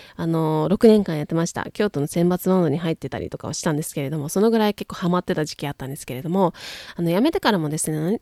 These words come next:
何かしら音楽っていうところに携わってきて、こう、大学の時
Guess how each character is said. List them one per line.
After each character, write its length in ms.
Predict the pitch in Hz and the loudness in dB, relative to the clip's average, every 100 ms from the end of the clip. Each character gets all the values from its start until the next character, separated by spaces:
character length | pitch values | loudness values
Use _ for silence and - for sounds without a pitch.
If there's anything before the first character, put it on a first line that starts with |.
| - | 0
何 200 | 196 262 | 0 2
か 120 | 330 | 0
し 120 | - | 4
ら 160 | 277 - | 4 6
音 200 | 311 359 | 6 6
楽 180 | 285 180 | 4 -2
っ 20 | |
て 120 | 170 | -4
い 20 | |
う 20 | |
と 120 | 160 165 | -4 -2
こ 100 | 165 | -2
ろ 80 | |
に 60 | 156 | -2
携 340 | 170 170 226 | -2 -4 -2
わ 60 | 214 | -2
っ 40 | |
て 120 | - 160 | -2 -8
き 80 | |
て、 320 | - 160 143 160 | -6 -2 -2 -2
こ 120 | 165 | -2
う、 40 | |
大 180 | 185 233 | 2 2
学 220 | 262 262 | 4 2
の 100 | 254 | 2
時 540 | 254 - 180 156 151 | 0 -2 0 0 -2